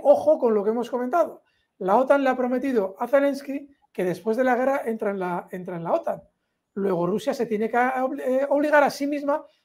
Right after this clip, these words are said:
a conquistar la mayor parte de terreno posible, lo cual es el desgaste que la otan siempre ha soñado con respecto a Rusia. Bien, pero ¿por qué es falsa esta noticia?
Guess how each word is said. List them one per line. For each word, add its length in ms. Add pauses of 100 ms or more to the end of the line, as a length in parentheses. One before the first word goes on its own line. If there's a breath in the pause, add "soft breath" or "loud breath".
(100)
a 140
conquistar 420
la 140
mayor 260
parte 220
de 80
terreno 280
posible, 460
lo 100
cual 180
es 120
el 140
desgaste 480
que 80
la 120
otan 320 (200)
siempre 440
ha 60
soñado 400
con 140
respecto 400
a 20
Rusia. 300 (1080)
Bien, 320 (600)
pero 280
¿por 180
qué 120
es 140
falsa 300
esta 180
noticia? 580